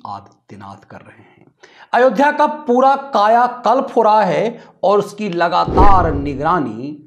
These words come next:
योगी आदित्यनाथ कर रहे हैं।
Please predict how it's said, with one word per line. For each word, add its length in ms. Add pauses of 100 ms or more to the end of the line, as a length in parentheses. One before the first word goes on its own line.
(200)
योगी 520
आदित्यनाथ 720
कर 120
रहे 180
हैं। 1200